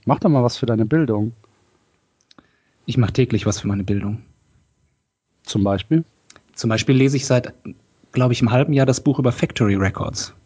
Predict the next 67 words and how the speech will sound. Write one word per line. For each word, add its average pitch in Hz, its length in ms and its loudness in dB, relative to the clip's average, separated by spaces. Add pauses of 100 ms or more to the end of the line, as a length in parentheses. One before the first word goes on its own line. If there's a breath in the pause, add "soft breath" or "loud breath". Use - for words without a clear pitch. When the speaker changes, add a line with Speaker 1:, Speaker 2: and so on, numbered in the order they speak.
(140)
Speaker 1:
Mhm. 117 400 0 (260)
Speaker 2:
Und 127 160 -2
es - 120 0
nimmt 139 220 0
kein 127 220 0
Ende. 131 320 -2
Und 95 140 -8
ich - 100 -4
lese 123 180 0
es - 160 -6
jeden 143 280 0
Abend 127 320 0
und 98 80 -4
es - 100 -4
nimmt 143 300 -2
kein 135 260 2
Ende. 135 400 -2 (400)
Ich - 80 -4
Speaker 1:
Ist 120 80 0
Speaker 2:
bin 127 100 2
Speaker 1:
es, 127 60 4
Speaker 2:
bei 127 260 0
Speaker 1:
ist 151 100 2
es 143 160 0
so 120 140 0
groß 127 540 -2
oder 135 200 2
so 117 120 0
dick 123 340 -4
oder 185 240 2
ist 170 100 0
es 170 140 -2
so 175 80 2
langweilig? 113 760 0
Speaker 2:
Ich 165 160 -2
hab 156 160 -2
keine 135 260 0
Ahnung. 135 240 2
Es - 180 -6
ist - 100 -10
auf, 110 180 -6
ich - 140 -4
hab's - 140 0
auf 113 100 -2
dem 117 100 0
Kindle 147 320 0
und 113 80 2
es 113 100 -4
ist - 100 -10
immer, 123 140 0
es - 80 -8
Speaker 1:
Ach 117 40 0
so. 123 140 0
Speaker 2:
ist - 20 2
jetzt 131 160 -2
gerade 127 180 2
bei 127 360 -2
dreiundsechzig 135 680 -2
Prozent 131 520 -2
und 101 100 -6
ich - 100 -12
bin 117 140 -4
seit 117 140 0
einem 117 100 -2
halben 123 220 2
Jahr 120 120 -2
dran. - 260 -6